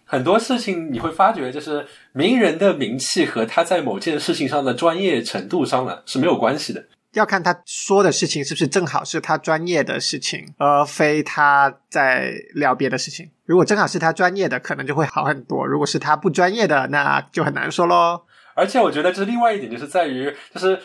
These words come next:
Speaker 1: 名人大多数时候就是还是挺忙的，就当然看领域，但是很多名人其实都挺忙的，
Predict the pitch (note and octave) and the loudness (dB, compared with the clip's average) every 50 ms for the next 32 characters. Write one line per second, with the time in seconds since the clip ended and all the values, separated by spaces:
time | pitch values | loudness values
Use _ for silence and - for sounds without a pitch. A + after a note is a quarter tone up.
0 | - _ _ C3 D#3 G3 A#3+ F3+ C#3 D3 - G#3 G3 G3 G#3 A3 - A3+ F#3+ - | -14 _ _ -2 0 0 0 0 0 0 2 2 2 0 0 -4 -4 -6 -6 -6
1 | C3 B2+ D3+ D#3 D3+ E3 D3 - B2 - - - - - A2 G2 G2 G2+ - D3+ | -6 -6 -6 -6 -8 -8 -6 -4 -6 -6 -6 -10 -12 -12 -10 -8 -10 -10 -10 -10
2 | D3 A#2+ A#2 - - _ _ - - _ D3 D3 F#3+ F3+ F#3 F3+ F#3 - G3+ F3 | -12 -12 -12 -14 -16 _ _ -20 -10 _ -4 2 2 2 2 2 0 -2 -4 -4
3 | D3 A2 - A2+ A#2+ A#2+ G#2+ A#2+ B2 - C3 G#2 G2+ C#3 D#3 D#3 C#3 B2+ C3 B2 | -4 -6 -8 -6 -6 -6 -4 -6 -6 -6 -6 -4 -4 -4 -4 -4 -4 -6 -6 -6
4 | B2 - B2+ A#2+ D3 C#3+ - A#2+ G#2 G2+ - - - G#2 G2+ G2 - | -6 -6 -6 -6 -6 -8 -8 -10 -10 -10 -10 -12 -12 -16 -16 -16 -16